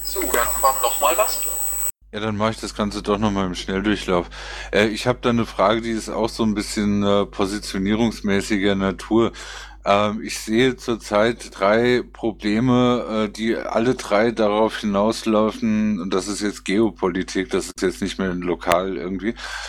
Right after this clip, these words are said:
Speaker 2: äh, dass die United Nations gestärkt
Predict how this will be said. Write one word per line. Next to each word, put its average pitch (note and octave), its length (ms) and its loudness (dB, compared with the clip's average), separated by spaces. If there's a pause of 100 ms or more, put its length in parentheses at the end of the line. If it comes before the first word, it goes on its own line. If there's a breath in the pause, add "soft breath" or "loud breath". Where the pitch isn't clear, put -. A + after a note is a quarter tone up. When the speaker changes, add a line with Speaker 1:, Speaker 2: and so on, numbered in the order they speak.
(500 loud breath)
Speaker 2:
äh, F#2+ 200 4
dass G2 300 -4 (360)
die G2 220 0
United F#2+ 380 0
Nations G2 400 -4
gestärkt - 920 -6